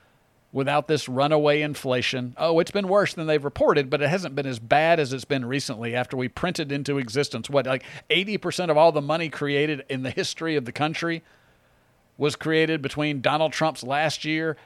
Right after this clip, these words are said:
and Joe Biden's first year. And this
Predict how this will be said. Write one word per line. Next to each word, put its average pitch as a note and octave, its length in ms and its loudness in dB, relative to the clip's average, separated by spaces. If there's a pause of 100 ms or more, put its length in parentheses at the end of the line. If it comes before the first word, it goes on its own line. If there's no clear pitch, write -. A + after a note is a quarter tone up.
and B2 280 -4 (140)
Joe D3+ 180 2
Biden's C#3+ 400 0
first D#3+ 360 -2
year. D#3 340 -4 (1040)
And C#3 140 0
this D#3 200 2